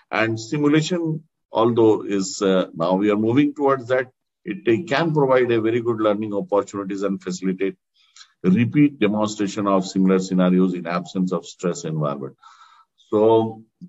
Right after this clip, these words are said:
we are moving towards competency-based medical ed-, education. And what is competency-based medical education? It is, is an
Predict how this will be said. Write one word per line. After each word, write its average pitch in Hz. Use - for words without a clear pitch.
we 104
are 113
moving 120
towards 156
competency-based 95
medical 85
ed-, 80
education. 78
And 82
what 101
is 139
competency-based 117
medical 113
education? 113
It 101
is, 131
is 101
an 120